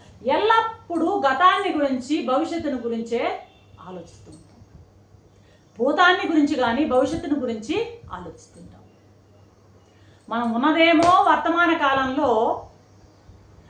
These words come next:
ఆలోచించేదేమో జరిగిపోయిన కాలం కానీ, జరగబోయే కాలాన్ని గురించి కానీ. ప్రస్తుతం ఉండేది వర్తమానమే. లేని భూత భవిష్యత్ కాలాల గురించి మనం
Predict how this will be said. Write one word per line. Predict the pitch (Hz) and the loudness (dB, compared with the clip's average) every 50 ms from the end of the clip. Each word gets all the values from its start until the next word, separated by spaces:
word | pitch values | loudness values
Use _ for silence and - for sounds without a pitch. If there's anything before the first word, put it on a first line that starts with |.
| - - - - - 247 | -20 -20 -20 -6 -2 2
ఆలోచించేదేమో | 240 254 320 359 415 415 403 - - - 370 339 339 339 330 330 285 320 349 415 - - - - - - - - - - - - - - - - - - - - | 4 4 4 4 4 2 2 -2 -2 2 4 4 4 4 4 4 4 4 4 4 4 2 0 -6 -14 -20 -20 -20 -20 -20 -20 -20 -20 -20 -20 -20 -20 -20 -10 -6
జరిగిపోయిన | 240 240 302 320 370 - 349 339 339 330 311 302 302 | -2 0 0 0 0 2 2 4 4 6 4 4 2
కాలం | 294 277 254 254 254 233 | 2 0 -2 -2 -2 -4
కానీ, | 233 226 220 226 294 339 339 - - - _ - 196 | -2 -2 -2 0 -2 -2 -4 -6 -12 -20 _ -20 -10
జరగబోయే | 185 - 277 269 277 285 254 277 254 240 226 | -6 -4 -2 0 0 0 0 0 0 0 0
కాలాన్ని | 220 214 190 185 185 170 170 165 | -2 -4 -6 -8 -8 -8 -10 -12
గురించి | 165 160 - - - | -12 -14 -14 -18 -20
కానీ. | - 170 170 165 - - _ _ _ - _ _ _ _ _ _ - - - _ _ _ - - _ - - - _ - - _ _ _ _ _ _ - 311 - - - - - - _ - _ _ - - - - - - _ _ _ - - - | -20 -20 -20 -20 -20 -20 _ _ _ -20 _ _ _ _ _ _ -20 -20 -20 _ _ _ -20 -20 _ -20 -20 -20 _ -20 -20 _ _ _ _ _ _ -14 -14 -14 -16 -20 -20 -20 -20 _ -20 _ _ -20 -20 -20 -20 -20 -20 _ _ _ -20 -10 -6
ప్రస్తుతం | 349 370 740 - 466 480 453 359 370 | -4 -2 -2 -2 0 0 0 0 0
ఉండేది | 415 427 508 523 494 480 370 | 0 0 0 2 2 2 2
వర్తమానమే. | 330 - - 427 427 415 415 403 392 381 349 302 - - - - - - _ _ _ _ _ _ - _ _ _ _ _ _ _ _ - - _ _ - | 2 2 2 2 4 4 4 4 2 0 -2 -2 -2 -4 -8 -12 -18 -20 _ _ _ _ _ _ -20 _ _ _ _ _ _ _ _ -20 -20 _ _ -8
లేని | 269 277 294 320 359 381 466 466 466 508 508 494 - - | -2 2 4 6 6 6 6 4 2 2 0 0 -2 -4
భూత | - 277 349 381 440 453 440 466 427 - | -6 -4 -2 0 0 2 2 2 2 4
భవిష్యత్ | 320 320 320 349 370 - - 415 415 415 415 | 4 4 4 2 0 -2 -2 -4 -4 -4 -4
కాలాల | 403 - 311 302 320 311 302 302 294 285 277 233 | -4 0 2 2 4 4 4 4 2 2 0 0
గురించి | 262 254 254 247 - - | -2 -4 -4 -4 -4 -6
మనం | 226 220 214 233 294 381 - | -6 -4 -4 -2 -4 -4 -6